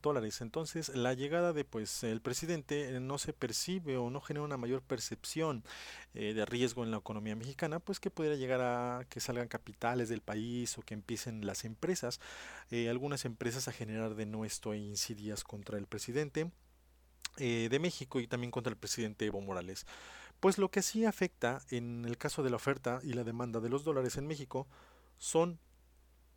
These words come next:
las noticias relacionadas con la guerra comercial entre Estados Unidos y China.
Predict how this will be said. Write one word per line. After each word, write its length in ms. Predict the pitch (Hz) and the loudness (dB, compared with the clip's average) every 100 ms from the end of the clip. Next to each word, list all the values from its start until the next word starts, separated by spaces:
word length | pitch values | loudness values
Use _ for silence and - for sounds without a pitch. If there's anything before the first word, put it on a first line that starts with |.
| - - | -18 -8
las 180 | 104 98 | -4 -4
noticias 520 | 113 - 175 - 147 | -4 -2 0 4 4
relacionadas 640 | 120 113 - 117 117 110 - | 6 4 4 2 2 2 0
con 160 | 113 | -2
la 100 | 104 | -2
guerra 280 | 104 113 113 | 0 0 0
comercial 480 | - 110 110 - 131 | -2 -4 -2 0 0
entre 200 | 131 110 | 0 -2
Estados 320 | - 104 98 | -2 -2 -2
Unidos 260 | 104 101 101 | -4 -6 -8
y 60 | |
China. 280 | - 110 95 | -8 -6 -6